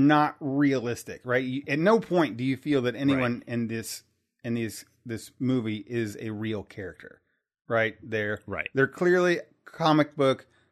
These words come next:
Speaker 1: cartoon characters. Every one of them are.
Speaker 2: Right.
Speaker 1: And, and so, and, and that's, again,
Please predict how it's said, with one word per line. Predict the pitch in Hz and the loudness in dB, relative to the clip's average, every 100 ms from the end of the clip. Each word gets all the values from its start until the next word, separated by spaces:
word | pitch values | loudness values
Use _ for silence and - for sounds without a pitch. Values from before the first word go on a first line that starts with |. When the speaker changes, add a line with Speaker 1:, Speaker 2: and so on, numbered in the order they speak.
| _ | _
Speaker 1:
cartoon | - 139 135 - 123 113 | 4 4 4 -2 -4 -4
characters. | - 107 87 - - - - | -2 -4 -4 -16 -20 -12 -2
Every | 139 156 | 4 4
one | 135 113 | 4 0
of | |
them | 85 71 | -4 -16
are. | - - _ _ _ | -18 -20 _ _ _
Speaker 2:
Right. | 87 67 _ | -8 -8 _
Speaker 1:
And, | 120 120 123 | -2 -2 -2
and | 143 120 | -4 -4
so, | 107 147 - | -2 -2 0
and, | 143 156 | -2 2
and | 147 | 2
that's, | 156 156 | 2 0
again, | 143 190 131 | -2 0 0